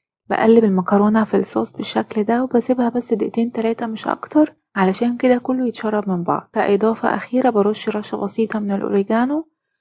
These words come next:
وعند التقديم ممكن نحط شوية من البارميزان لو موجودة. الجبنة البارميزان المبشورة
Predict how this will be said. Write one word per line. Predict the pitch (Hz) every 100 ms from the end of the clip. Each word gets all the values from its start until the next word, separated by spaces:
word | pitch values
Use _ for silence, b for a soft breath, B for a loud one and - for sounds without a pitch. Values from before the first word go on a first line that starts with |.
| _ _
وعند | 240 240 262 254
التقديم | - 240 - 226 254
ممكن | 254 240 240
نحط | 226 - 247 240
شوية | - 233 233
من | 226
البارميزان | 226 220 214 208 214 233 247 254
لو | 226
موجودة. | 208 190 185 165 165 -
الجبنة | 196 202 214
البارميزان | 202 190 185 196 208 226
المبشورة | 226 214 214 - 254 294